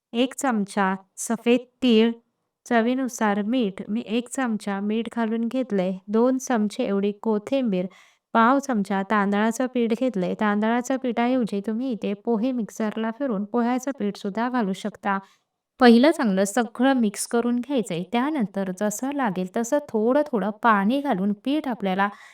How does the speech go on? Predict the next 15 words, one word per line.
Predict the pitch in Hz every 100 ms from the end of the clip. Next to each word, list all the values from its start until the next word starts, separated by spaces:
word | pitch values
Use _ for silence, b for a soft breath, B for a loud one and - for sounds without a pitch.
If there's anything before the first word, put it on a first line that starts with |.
| B _ -
थोडं | 262 262 208
सैल | - - 233 285 285
असं | - 240
करून | 240 220 214 226
घ्यायचंय. | 226 262 202 202 202 -
आपल्याला | 214 247 269 185
प्लेटमध्ये | 185 208 220 269 269 220 175
हे | 180 262 277
पीठ | 185 180 -
चांगलं | 226 226 262
पसरवता | 214 185 208 214 233 262
येईल | 180 -
इतपतच | - 247 269 269 294 277
सैल | 240 226 226
करायचंय, | 269 240 170 180